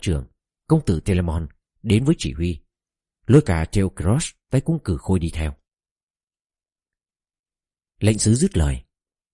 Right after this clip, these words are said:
Aias cao lớn, "Công tử Telamon không tử nan." Quay sang công tử Oileus, Aias nói, "Aias, bản nhân muốn quy hữu và Lycomedes gan dạ ở đây,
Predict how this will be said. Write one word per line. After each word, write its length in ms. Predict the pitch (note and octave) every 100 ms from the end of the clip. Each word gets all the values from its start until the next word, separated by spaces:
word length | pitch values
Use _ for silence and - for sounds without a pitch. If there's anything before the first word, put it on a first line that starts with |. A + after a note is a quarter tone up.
| _
Aias 420 | F#2+ G2+ F2 C#3+ - _
cao 180 | - D#2+
lớn, 280 | D#2 F2 F#3 _ _ _ _ _
"Công 200 | E3+ F3
tử 160 | E2+ D2+
Telamon 420 | - G2 E2+ D#2+ D2+ -
không 220 | - F3
tử 140 | - C#2
nan." 240 | D#2 D#2+ D2+ _ _ _ _ _ _ _ _ _ _ _ _ _ _
Quay 120 | A#2+
sang 260 | A2+ G#2+ G2
công 200 | C3 C3+
tử 240 | F2 D2 -
Oileus, 560 | - F#2+ E2+ D#2 D#3+ - - _ _ _ _ _
Aias 400 | G#2 G2 F#2+ C3+ - - -
nói, 340 | D#2+ D#2+ A#2+ - _ _ _ _ _ _ _ _ _ _ _ _ _ _ _ _ _ _ _ -
"Aias, 400 | F#2+ - A2+ C#3+ - _ _ _
bản 220 | - F2
nhân 160 | F2 A2
muốn 120 | A2
quy 180 | B2 A#2
hữu 320 | F#2+ C3+ A3+ - _
và 240 | F2 E2+
Lycomedes 640 | F2+ G2 - F2 D#2 G#2+ F3+ - _
gan 160 | - D3
dạ 160 | G2+
ở 140 | G1+ C#2
đây, 280 | E2+ F#2+